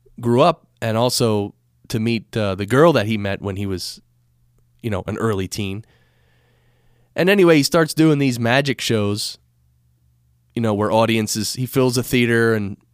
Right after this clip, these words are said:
he does m-, magic. And he starts doing all this really amazing magic. Like, he almost, like, he almost brings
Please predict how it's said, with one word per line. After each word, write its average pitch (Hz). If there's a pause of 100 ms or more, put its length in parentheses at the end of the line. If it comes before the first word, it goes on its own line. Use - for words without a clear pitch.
he 117
does 117
m-, 131 (100)
magic. 165 (960)
And 143
he 147
starts 190
doing 156
all 131
this 127
really 120 (1800)
amazing 120
magic. 131
Like, 110
he 117
almost, 139
like, 113
he 123
almost 131
brings 120